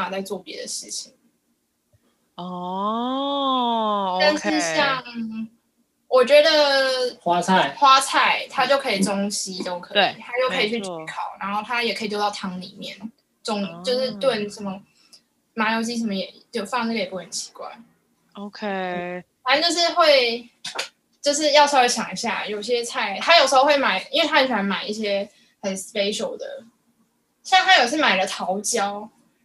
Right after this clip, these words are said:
Speaker 1: 然后
Speaker 2: 桃胶怎么吃？
Speaker 1: 就是他买回来我就要想办法。
Speaker 2: 对，桃胶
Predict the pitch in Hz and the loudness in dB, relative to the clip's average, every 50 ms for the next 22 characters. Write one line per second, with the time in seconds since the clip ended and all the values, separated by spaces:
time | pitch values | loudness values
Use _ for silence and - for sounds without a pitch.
0 | _ _ _ _ _ _ _ _ _ _ _ _ _ _ - 202 208 226 226 226 | _ _ _ _ _ _ _ _ _ _ _ _ _ _ -18 -16 -12 -10 -8 -6
1 | 214 214 208 202 - - - _ - - 269 277 - 370 403 381 359 349 339 302 | -6 -4 -6 -6 -8 -10 -12 _ 0 0 2 6 6 8 8 8 8 6 6 6
2 | - 254 - 311 277 254 254 262 254 247 - 277 277 285 302 285 - 466 480 466 | 6 6 6 6 6 8 8 6 6 6 6 8 8 8 8 8 8 8 8 10
3 | 415 311 226 208 - _ _ - - - - - _ _ _ _ _ _ _ - | 8 6 4 2 -6 _ _ -18 -18 -18 -18 -20 _ _ _ _ _ _ _ 4
4 | 330 349 403 427 | 6 6 8 8